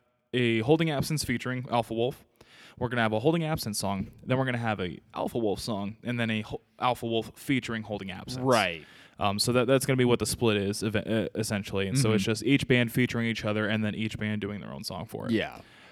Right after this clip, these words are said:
Speaker 1: Um, so this is the first one that was released off of it. I think the rest of the album is supposed to come out in September.
Speaker 2: Oh, it's not
Speaker 1: Or
Speaker 2: bad.
Speaker 1: the E P, I guess.
Speaker 2: Mm-hmm.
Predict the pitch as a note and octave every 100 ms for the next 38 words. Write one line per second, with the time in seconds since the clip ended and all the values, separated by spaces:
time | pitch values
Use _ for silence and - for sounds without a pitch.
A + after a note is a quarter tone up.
0 | - _ A#2+ B2 A#2 G#2+ G#2+ - C3 C3+
1 | D3+ C#3+ D3 C#3 D3+ B2 A#2+ B2 B2+ B2+
2 | A#2+ A#2 A#2 - G#2+ C#3 C3 A#2 A2 A2
3 | A2+ G#2+ A2 G#2+ G2+ G#2 G2+ G#2 G#2+ G#2+
4 | G#2+ G#2+ G#2 - - G#2+ G2+ A2 - -
5 | - - B2+ G#2+ - - C#2+ G2 F#2 -
6 | G#2 - G#2 G#2 G#2 A2 - B2+ A2+